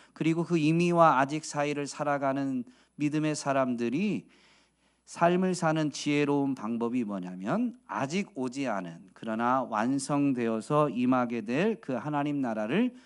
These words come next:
준비하는 것이 지혜다라는 부분을 되새기고 있죠. 근데 우리 인생은 이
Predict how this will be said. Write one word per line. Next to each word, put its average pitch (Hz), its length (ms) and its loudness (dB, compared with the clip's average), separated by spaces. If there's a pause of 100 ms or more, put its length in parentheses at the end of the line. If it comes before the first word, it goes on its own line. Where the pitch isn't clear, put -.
(140)
준비하는 143 800 -2
것이 110 380 -4
지혜다라는 113 960 0
부분을 117 480 -4
되새기고 120 560 -4
있죠. 92 340 -8 (500)
근데 175 160 2
우리 175 300 4
인생은 160 1200 2 (920)
이 98 380 -10